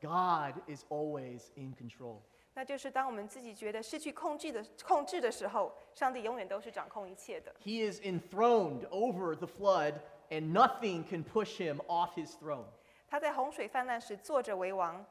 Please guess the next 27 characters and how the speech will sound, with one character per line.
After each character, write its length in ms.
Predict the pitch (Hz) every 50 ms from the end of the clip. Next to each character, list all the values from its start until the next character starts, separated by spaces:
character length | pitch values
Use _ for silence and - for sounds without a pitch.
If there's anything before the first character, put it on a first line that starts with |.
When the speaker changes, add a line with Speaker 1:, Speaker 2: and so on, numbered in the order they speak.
| - - - _ _
Speaker 2:
没 80 | - 262
有 80 | 240 254
任 180 | 277 311 294
何 140 | 294 285 233
人 160 | 220 208 208
或 120 | 233 262 254
任 140 | 254 233 247
何 140 | 233 196 196
事 220 | - - 269 214
可 120 | - -
以 60 | 226 196
将 160 | - 220 233
他 100 | 233 220
推 140 | - 247 220
下 160 | - 226 214
他 140 | 214 220 214
的 100 | 208 196
宝 180 | - - - -
座。 240 | - - 151 - - - _ _ _ _ _ _ _
Speaker 1:
So 140 | _ - 165
this 220 | 156 220 240 - 277
is 120 | 220 190
what 160 | 233 254 240
we 100 | 220 233
need 300 | 226 208 208 226 240 233 -
to 80 | 240
believe 600 | 175 208 208 180 190 202 214 190 151 135 131 -